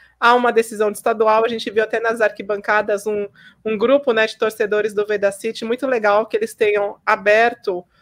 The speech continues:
um, um pedaço do ginásio para que a torcida adversária pudesse acompanhar a partida. Agora, Rafaelzito, você trouxe aqui toda a matemática do jogo, eu quero saber a matemática das arquibancadas. Eu perdi, eu não consigo mais entender o que, que são cinquenta por cento e o que são trinta por cento.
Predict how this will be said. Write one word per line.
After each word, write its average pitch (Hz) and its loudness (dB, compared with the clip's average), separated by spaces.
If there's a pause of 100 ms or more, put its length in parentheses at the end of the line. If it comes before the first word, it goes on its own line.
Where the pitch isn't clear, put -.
(220)
um, 202 -4
um 202 -8
pedaço 214 0
do 214 -6
ginásio 202 -2
para 202 -2
que 208 -6
a 202 -6
torcida 208 -2
adversária 202 -2
pudesse 196 0
acompanhar 196 0
a 196 2
partida. 196 -4 (300)
Agora, 233 4
Rafaelzito, 208 0
você 220 -2
trouxe 233 -2
aqui 247 -10 (120)
toda 285 8
a - -2
matemática 220 -2
do 208 -2
jogo, 220 -2
eu 226 -6
quero 226 -2
saber 220 0 (300)
a 220 2
matemática 240 4
das 240 0
arquibancadas. 214 0
Eu 220 2
perdi, 240 -2
eu 226 2
não 240 0
consigo 247 -2
mais 262 2
entender 233 0
o - -12
que, - -16
que - -20
são 240 -6
cinquenta 233 -2
por 233 -2
cento 220 -6
e 247 -12
o - -10
que 240 -12
são 233 -6
trinta 233 -4
por 285 -6
cento. 190 -6